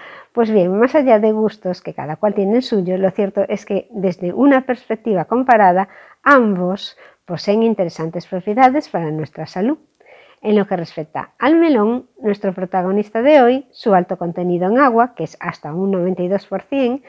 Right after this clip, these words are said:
según la Fundación Española de Nutrición, y una menor cantidad de azúcar que otras frutas, lo convierten en un aperitivo o merienda ligero y refrescante del que disfrutar en esta época estival. Yo el melón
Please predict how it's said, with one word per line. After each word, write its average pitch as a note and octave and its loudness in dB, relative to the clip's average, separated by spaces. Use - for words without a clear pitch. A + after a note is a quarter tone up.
según F#3+ 0
la F#3 0
Fundación F3 -6
Española F#3+ 0
de F3 0
Nutrición, A3 0
y B3+ 0
una D4 6
menor A#3+ 2
cantidad F#3+ 0
de A3+ 4
azúcar A3 -2
que - -10
otras D#3+ -8
frutas, C4 -2
lo D#3+ -6
convierten G#3 -2
en G3 2
un G#3 0
aperitivo G#3+ -2
o G3 -4
merienda A3 0
ligero G#3 -4
y F#3 -2
refrescante G#3+ -4
del C#4+ 2
que G#3 0
disfrutar F#3 0
en F3+ -4
esta C4+ -2
época F3 -12
estival. D3 -14
Yo D#4 2
el E3+ -2
melón B3 2